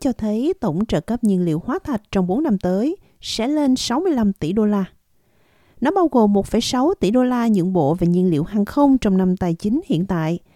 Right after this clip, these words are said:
tăng ba mươi sáu phần trăm do người dân Úc đi máy bay nhiều hơn. Đồng thời, chính phủ liên bang cũng chi một trăm mười ba triệu đô la, nâng cấp các tuyến đường sắt chạy bằng than. Queensland là khu vực pháp lý có mức trợ cấp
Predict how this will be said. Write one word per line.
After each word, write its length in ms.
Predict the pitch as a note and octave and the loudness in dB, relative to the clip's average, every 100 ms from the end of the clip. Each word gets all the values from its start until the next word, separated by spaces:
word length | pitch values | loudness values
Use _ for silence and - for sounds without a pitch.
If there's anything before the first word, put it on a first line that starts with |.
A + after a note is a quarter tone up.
| _ _ _ | _ _ _
tăng 220 | D#4 D4 C#4+ | 0 0 2
ba 120 | C#4 | 2
mươi 120 | B3+ | 2
sáu 240 | - C4+ | 0 -2
phần 240 | G#4 A3 F3+ | 0 0 2
trăm 220 | A3 G#3+ - - | 0 -2 -4 -2
do 140 | E3+ | 0
người 180 | E3+ C#3+ | 2 0
dân 160 | D3+ | -2
Úc 220 | - C4+ - | -2 -4 -4
đi 320 | - F3 E3+ | -2 0 2
máy 160 | E3 A3+ | 2 0
bay 180 | C#4+ A3+ | 0 4
nhiều 220 | G#3 G3 | 4 4
hơn. 240 | A#3+ C4+ A#3 _ _ _ _ _ _ | 2 0 0 _ _ _ _ _ _
Đồng 180 | A3 C#4 | 2 2
thời, 220 | C#4 C4+ | 4 2
chính 180 | A#3+ E4+ | 2 -2
phủ 140 | - A#3+ | 2 2
liên 200 | B3+ A#3 | 2 2
bang 300 | A#3 A3+ A3 | 2 0 0
cũng 180 | F#3 | -2
chi 320 | G#3 A#3 G#3+ G#3 | -2 0 2 2
một 260 | G3 - | 0 0
trăm 200 | C#4+ C#4 | 2 4
mười 120 | A3+ | 4
ba 260 | E3+ G3 G3 | 4 0 0
triệu 160 | F3+ D3 | 0 2
đô 140 | F#3 | 4
la, 220 | G3 F#3+ - _ _ _ - | 2 0 -4 _ _ _ 0
nâng 200 | F3+ E3+ | 2 2
cấp 280 | A#3+ C#4+ - | 0 -2 -4
các 180 | A#3 | -4
tuyến 220 | - B3 F4+ | 0 0 4
đường 180 | G#3+ | 2
sắt 300 | F3+ - F4 - _ | 2 -2 -4 -6 _
chạy 140 | C#3 A#2+ | -4 -2
bằng 160 | C#3 | -2
than. 240 | - F#3 E3+ - _ _ _ _ _ _ _ _ - | -2 -2 -2 -6 _ _ _ _ _ _ _ _ 2
Queensland 500 | D#4 - C#4 C4 B3 | 2 2 0 2 0
là 60 | |
khu 160 | F#3 F#3+ | 0 0
vực 180 | F3+ - | 0 -2
pháp 200 | A3 G#3+ | -2 0
lý 280 | G3+ A3+ D#4+ | 0 0 0
có 140 | B3+ | 2
mức 220 | D#4 - | 2 2
trợ 120 | - | -2
cấp 200 | D3 G3+ | -2 -4